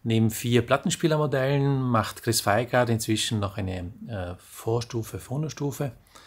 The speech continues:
Äh, und beim Blackbird handelt es sich um das zweitgrößte Modell des Herstellers.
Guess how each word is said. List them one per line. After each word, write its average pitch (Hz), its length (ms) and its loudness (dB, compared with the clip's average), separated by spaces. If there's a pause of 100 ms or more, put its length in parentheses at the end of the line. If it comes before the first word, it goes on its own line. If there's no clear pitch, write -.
(580)
Äh, - 40 -10
und 120 1200 0
beim 113 460 4 (360)
Blackbird 127 460 4
handelt 113 240 4
es 113 140 2
sich 107 140 0
um 104 100 0
das 101 180 0
zweitgrößte 92 720 -4
Modell 87 340 -4
des 90 180 -6
Herstellers. - 720 -8